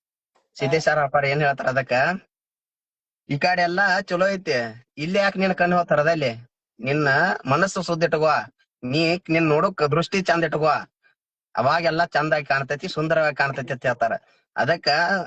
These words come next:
ಮೊದಲ ಶಕ್ತಿ ಕುಮಾರ್ ಅವ್ರೇ, ನಿಮ್ ಮನಸ್ಥಿತಿ, ನಿಮ್ ಕಣ್ಣ ಎಲ್ಲಾ ಸುದ್ದ ಇಟ್ಕೋರಿ. ಆಮೇಲೆ ಉಳ್ಕಾದವ್ರ ಬಗ್ಗೆ ಯೋಚನೆ ಮಾಡಾಕತ್ರಿ. ನೋಡ್ರಿ, ನಾವ್ ಮಾತಾಡಂಗಿಲ್ಲ, ಮಾತಾಡಂಗಿಲ್ಲ,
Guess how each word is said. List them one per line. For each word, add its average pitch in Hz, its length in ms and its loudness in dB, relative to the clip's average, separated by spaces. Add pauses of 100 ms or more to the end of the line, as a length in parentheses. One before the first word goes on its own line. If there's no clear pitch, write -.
ಮೊದಲ 165 420 0
ಶಕ್ತಿ 160 300 -6
ಕುಮಾರ್ 165 260 2
ಅವ್ರೇ, 165 380 2
ನಿಮ್ 147 200 -2
ಮನಸ್ಥಿತಿ, 170 760 0
ನಿಮ್ 156 240 0
ಕಣ್ಣ 165 280 2
ಎಲ್ಲಾ 156 320 4
ಸುದ್ದ 165 200 -4
ಇಟ್ಕೋರಿ. 165 380 0 (520)
ಆಮೇಲೆ 170 540 2
ಉಳ್ಕಾದವ್ರ 170 460 0
ಬಗ್ಗೆ 165 240 -2
ಯೋಚನೆ 160 220 -2
ಮಾಡಾಕತ್ರಿ. 160 720 0 (1900)
ನೋಡ್ರಿ, 180 440 4
ನಾವ್ 175 220 2
ಮಾತಾಡಂಗಿಲ್ಲ, 175 560 0
ಮಾತಾಡಂಗಿಲ್ಲ, 160 600 0